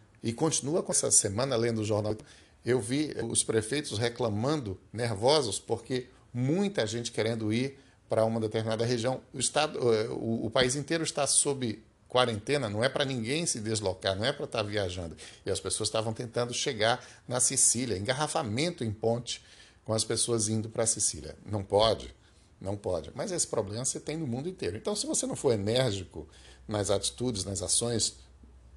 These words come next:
como governo, você não vai conseguir conter a expansão da doença. Não tem jeito. E para o presidente Jair Bolsonaro, a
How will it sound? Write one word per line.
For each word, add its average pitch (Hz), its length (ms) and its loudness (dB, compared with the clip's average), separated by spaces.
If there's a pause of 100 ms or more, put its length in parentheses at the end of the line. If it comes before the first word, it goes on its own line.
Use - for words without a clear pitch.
(200)
como 101 220 0
governo, 101 560 4 (260)
você - 120 -6
não 180 80 -4
vai 131 120 4
conseguir 117 360 -2
conter 90 580 -2 (340)
a 85 460 -4 (100)
expansão 101 540 0
da 101 80 -2
doença. 78 380 -6
Não 147 140 -2
tem 127 280 -4
jeito. 65 340 -10 (3250)
E 196 160 -4
para 180 320 4
o 165 60 0
presidente 131 600 -2
Jair 117 320 2
Bolsonaro, 117 720 -2
a 123 140 0